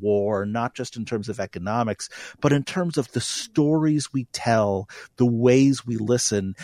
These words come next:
and the people who we walk down the street with. And that, we can't predict how that's gonna change, but we can say that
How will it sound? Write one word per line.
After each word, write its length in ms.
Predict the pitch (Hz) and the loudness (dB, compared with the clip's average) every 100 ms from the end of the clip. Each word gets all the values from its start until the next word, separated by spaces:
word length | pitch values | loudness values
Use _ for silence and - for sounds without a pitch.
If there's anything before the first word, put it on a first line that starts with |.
| - | -10
and 200 | - 131 | -2 0
the 60 | 123 | 0
people 440 | - 170 180 180 | 0 -2 0 -2
who 100 | 156 | 0
we 160 | 160 165 | 0 0
walk 260 | 156 151 - | 0 -4 -4
down 200 | 160 170 | -6 -4
the 60 | |
street 300 | - 226 302 - | -8 -6 -6 -2
with. 280 | 107 78 - - | -4 -4 -8 -4
And 220 | 139 143 | -2 0
that, 320 | 185 262 233 - _ _ _ _ _ _ _ _ _ _ | 2 2 0 -6 _ _ _ _ _ _ _ _ _ _
we 160 | 165 | 0
can't 400 | - - 277 208 | 0 2 2 2
predict 460 | - 160 110 165 - | -2 -2 0 -2 0
how 160 | 156 151 | -2 0
that's 240 | 131 - | 0 -2
gonna 220 | - 110 | -6 -6
change, 800 | - - 135 147 202 233 254 - - - - | -6 -4 -2 0 -2 -2 -6 -10 -16 -20 -2
but 140 | 135 | 2
we 100 | 143 | 2
can 460 | 135 - 170 202 208 | 0 -4 0 0 0
say 400 | - 131 110 110 | 0 2 0 0
that 400 | 98 92 95 | 2 2 0